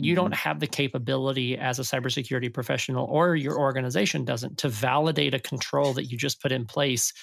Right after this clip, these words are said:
Speaker 1: can be enough to start the conversation with your leadership team, to have that discussion of, you know, "We've spent all this time tooling the sim to catch all of these things, but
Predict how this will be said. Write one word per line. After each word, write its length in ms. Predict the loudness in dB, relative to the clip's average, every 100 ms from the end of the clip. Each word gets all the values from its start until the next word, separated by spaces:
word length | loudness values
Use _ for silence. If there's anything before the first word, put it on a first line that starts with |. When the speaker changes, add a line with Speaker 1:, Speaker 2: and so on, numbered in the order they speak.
| -14 -12 -10 0
Speaker 1:
can 460 | 4 6 6 4 0 2
be 200 | 4 6
enough 580 | 4 2 2 2 -2 -6
to 140 | 0
start 420 | 2 2 2 2 0
the 80 |
conversation 840 | 0 0 2 0 0 2 2 2 0
with 220 | -4 -2
your 100 | -2
leadership 520 | 0 0 0 -2 -4
team, 300 | -2 -2 -2
to 120 | -2
have 340 | -2 0 2 2
that 140 | 0
discussion 520 | 0 0 0 0 0
of, 360 | 0 2 0 -2 -10 _ _ _ _ _ -2
you 60 | 2
know, 40 |
"We've 140 | 2 4
spent 180 | 4
all 240 | 6 6 6
this 200 | 4 2
time 560 | 2 4 4 2 0
tooling 480 | 0 2 4 4 4
the 80 | 2
sim 420 | 2 4 4 2 0
to 80 |
catch 260 | 0 2 4
all 220 | 4 4
of 80 | 4
these 260 | 2 2 4
things, 420 | 4 6 4 2
but 220 | 0